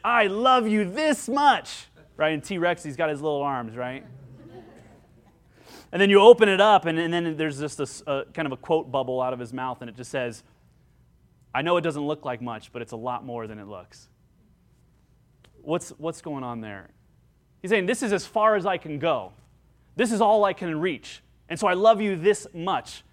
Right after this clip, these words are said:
But he's recognizing, "I'm limited in my ability to express how I,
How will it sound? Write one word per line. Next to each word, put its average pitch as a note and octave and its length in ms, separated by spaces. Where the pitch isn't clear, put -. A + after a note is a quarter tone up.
But G3 80
he's F#3+ 100
recognizing, G3+ 520
"I'm G3+ 200
limited G#3+ 460
in F#3 140
my F#3+ 160
ability E3 640
to G#3 160
express - 640
how E3+ 180
I, D#3 160